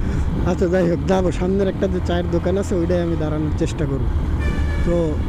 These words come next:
এই যে দেখেন, এই যে সৌন্দর্যটা, এইটা আমি উপভোগ করে আমার দিনের মানে এনার্জি পাই আমি। এই যে এতক্ষণ যে আমি জ্যামের ভিতরে আমার মাথা যে এখন ঘাইমে ভিজে আছে, এটা আমার কাছে কিচ্ছু না। বিশ্বাস করেন, এমন একটা সময় যদি আপনি রাইড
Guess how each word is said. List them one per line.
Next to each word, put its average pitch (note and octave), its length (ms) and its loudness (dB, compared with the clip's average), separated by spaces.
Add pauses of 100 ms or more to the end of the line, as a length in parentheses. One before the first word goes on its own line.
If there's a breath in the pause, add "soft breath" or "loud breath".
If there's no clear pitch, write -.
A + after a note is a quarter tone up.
(160)
এই D4 140 4
যে C#4 120 2
দেখেন, G3+ 320 0
এই G3+ 200 2
যে B3+ 100 2
সৌন্দর্যটা, A3 800 0
এইটা A#3 220 2
আমি D4+ 240 4
উপভোগ E4 320 2 (100)
করে F4+ 300 4
আমার E4 300 4
দিনের D4 280 4 (340)
মানে G#3 240 2 (720)
এনার্জি B3 500 4
পাই D#3 140 2
আমি। B2+ 220 0
এই C4+ 140 4
যে C4+ 120 4
এতক্ষণ D4 560 2
যে D4+ 220 4
আমি D4 260 2
জ্যামের A3 320 2
ভিতরে C4 300 2
আমার C4 220 0
মাথা A#3 380 0
যে A#3+ 60 2
এখন A#3+ 360 2
ঘাইমে G#3+ 280 2
ভিজে G#3 340 2
আছে, - 280 0 (720)
এটা E4 160 2
আমার F4+ 240 4
কাছে F4 200 4 (100)
কিচ্ছু E4+ 340 4
না। G#3+ 100 2
বিশ্বাস C4+ 460 2
করেন, D#4 260 4
এমন D4+ 280 4
একটা E4+ 260 2
সময় D#4 340 2
যদি D4+ 200 2
আপনি D4+ 260 4
রাইড A#3+ 280 4